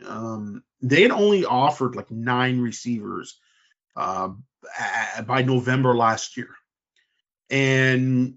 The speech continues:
it, it felt like, okay, they're, they're again kind of putting their eggs in certain baskets.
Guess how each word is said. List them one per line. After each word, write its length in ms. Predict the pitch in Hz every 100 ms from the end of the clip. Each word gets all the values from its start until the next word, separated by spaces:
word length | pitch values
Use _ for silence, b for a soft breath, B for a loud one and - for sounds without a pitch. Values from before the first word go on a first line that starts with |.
| -
it, 920 | 240 - 156 151 - 151 151 147 131
it 60 | 123
felt 180 | 175 170
like, 160 | 160
okay, 260 | 135 143 151
they're, 200 | 139 139
they're 240 | 131 139
again 260 | 123 156 143
kind 180 | 143 143
of 80 | 135
putting 220 | 143 135
their 180 | 123 120
eggs 280 | 135 131
in 80 | 117
certain 240 | - 123 113
baskets. 720 | 113 117 - 151 143 -